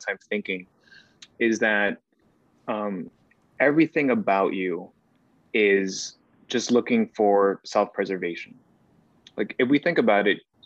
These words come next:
the job of your body is to make sure to keep you alive,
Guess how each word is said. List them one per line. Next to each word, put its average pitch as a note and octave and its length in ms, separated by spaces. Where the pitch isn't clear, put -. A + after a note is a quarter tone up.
the B2+ 80
job C#3 280
of C3 160
your A#2+ 140
body F#2 560
is A2+ 140
to G#2+ 100
make G#2+ 240
sure G#2+ 160
to G2 80
keep - 240
you F2 140
alive, D2+ 260